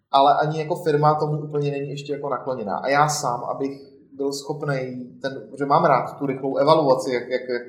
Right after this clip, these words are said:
mám rád ten repl v tom kódu, tak mám rád i takový jako lidský repl prostě v tom týmu, kdy třeba někdo něco navrhne a druhý řekne, „Jo, to je skvělý,“ nebo já něco řeknu a on řeknou, „Ne, to je píčovina, takhle to dělat nebudem.“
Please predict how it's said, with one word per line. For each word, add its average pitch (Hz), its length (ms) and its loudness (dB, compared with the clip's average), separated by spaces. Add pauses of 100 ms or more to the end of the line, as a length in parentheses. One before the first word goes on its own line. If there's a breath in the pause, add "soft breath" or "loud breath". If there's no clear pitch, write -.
(140)
mám 135 100 2
rád 120 160 6
ten 120 120 0
repl 127 380 0
v - 80 -10
tom 127 120 -8
kódu, 127 260 -4
tak 117 120 -8
mám 117 160 -4
rád 117 240 2
i - 40 -12
takový 117 220 -8
jako - 160 -8
lidský 123 400 -4
repl 123 260 -6
prostě 123 340 -12
v - 60 -14
tom 127 200 -8
týmu, 135 300 -10
kdy 120 380 -8 (200)
třeba 120 400 0
někdo 127 180 -4
něco 127 200 -4
navrhne 135 360 2
a 123 80 0
druhý 120 180 -2
řekne, 139 160 -8
„Jo, 151 160 2
to 165 60 0
je 147 60 0
skvělý,“ 143 380 -6
nebo 117 160 -4
já 117 100 -2
něco 117 160 -10
řeknu 123 260 -10
a 117 40 -6
on 113 80 -10
řeknou, 110 240 -8
„Ne, 87 160 -8
to - 60 -12
je - 60 -14
píčovina, 107 340 -12
takhle 90 180 -12
to - 100 -16
dělat - 180 -8
nebudem.“ - 320 -10